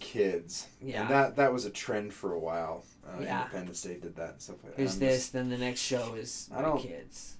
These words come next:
Speaker 1: I don't think you, uh,
Speaker 2: It,
Speaker 1: I don't
Speaker 2: it,
Speaker 1: think we're there yet.
Speaker 2: it kills the nostalgia.
Speaker 1: It does,
Speaker 2: Because
Speaker 1: because
Speaker 2: I go to Star Wars seven to see Han and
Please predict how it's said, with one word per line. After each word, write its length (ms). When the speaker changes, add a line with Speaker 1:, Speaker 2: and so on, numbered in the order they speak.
Speaker 1:
I 40
don't 180
think 260
you, 120
uh, 1120
Speaker 2:
It, 120
Speaker 1:
I 100
don't 140
Speaker 2:
it, 40
Speaker 1:
think 140
we're 120
there 220
yet. 200
Speaker 2:
it 100
kills 280
the 100
nostalgia. 600
Speaker 1:
It 160
does, 340
Speaker 2:
Because 360
Speaker 1:
because 460
Speaker 2:
I 200
go 300
to 160
Star 380
Wars 320
seven 880
to 160
see 440
Han 400
and 260